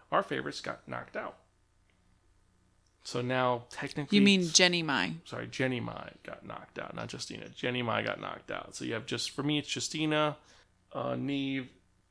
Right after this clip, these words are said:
Speaker 1: Sky, and A J. Those are my four front runners.
Speaker 2: Yes.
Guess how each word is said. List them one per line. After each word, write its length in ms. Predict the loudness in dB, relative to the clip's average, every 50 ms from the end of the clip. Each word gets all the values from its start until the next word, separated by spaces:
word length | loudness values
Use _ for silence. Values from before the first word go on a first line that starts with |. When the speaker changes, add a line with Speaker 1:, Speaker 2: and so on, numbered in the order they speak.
| _ _ _ _
Speaker 1:
Sky, 540 | -8 -8 -8 -4 -2 0 0 2 2 0 0 -2
and 220 | -2 -4 -6 -8 -8
A 200 | -6 -6 -6 -6
J. 400 | -6 -8 -8 -8 -8 -10 -12 -16 -20 _ _ _ _ _ _
Those 220 | -6 -4 -4 -4
are 40 | -4
my 140 | -4 -4 -4
four 260 | -6 -4 -4 -4 -4
front 240 | -2 -4 -4 -6 -4
runners. 460 | -6 -10 -10 -10 -14 -16 -16 -18 -18 -20 _ _ _ _ _ _ _ _ _ _ _ _ _ _ _ _ _ _ _ _ _ _ _ _ _ _ _ _ _ _ _ _ _ _ -4 4
Speaker 2:
Yes. 520 | 6 8 8 8 6 2 0 0 -2